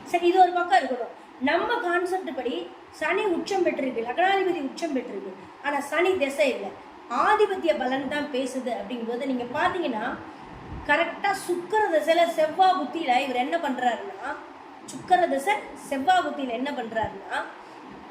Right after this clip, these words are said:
சனியினுடைய பார்வை சந்திரன், சனியினுடைய பத்தாம் பார்வை சந்திரனுக்கு இருக்குது. அப்ப என்ன சொல்றேன்னா, சந்திர-, ச-, சுக்கிர திசை, அஹ், சந்திர புத்தி,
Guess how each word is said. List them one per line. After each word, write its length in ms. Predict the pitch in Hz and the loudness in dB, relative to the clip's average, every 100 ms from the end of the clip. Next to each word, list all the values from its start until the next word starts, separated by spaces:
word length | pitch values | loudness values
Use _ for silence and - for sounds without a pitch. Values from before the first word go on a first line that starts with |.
| - - - - - - | -16 -18 -18 -18 -16 -8
சனியினுடைய 640 | 262 320 359 349 320 302 | -2 4 4 4 4 2
பார்வை 400 | 277 277 302 381 | 4 2 2 0
சந்திரன், 760 | 403 294 285 330 330 302 285 262 269 | -2 -2 2 4 4 2 0 -4 -2
சனியினுடைய 580 | 302 359 349 311 294 | 0 2 4 4 2
பத்தாம் 440 | 262 247 349 359 320 | 0 0 2 2 4
பார்வை 280 | 285 392 415 | 4 4 0
சந்திரனுக்கு 540 | 302 285 311 294 247 | 0 2 4 4 0
இருக்குது. 260 | 208 185 185 - - - - | -2 -4 -8 -10 -14 -14 -4
அப்ப 200 | 254 277 | 0 2
என்ன 160 | 330 403 | 2 2
சொல்றேன்னா, 580 | 370 302 262 226 302 - - - - | 0 -2 -2 0 -2 -4 -8 -16 -14
சந்திர-, 640 | - 269 339 392 427 392 - | 0 2 4 4 6 4 4
ச-, 420 | 285 311 320 285 | 0 2 2 2
சுக்கிர 460 | - - - 415 370 | -2 -4 2 6 6
திசை, 300 | 285 262 349 392 - - - - - - - - | 4 0 4 4 2 -6 -14 -16 -16 -14 -14 -6
அஹ், 480 | 247 233 220 220 220 220 220 - - | -4 -4 -6 -6 -6 -8 -10 -10 -12
சந்திர 440 | - 285 339 392 | -2 0 4 6
புத்தி, 280 | 269 240 208 | 6 2 -2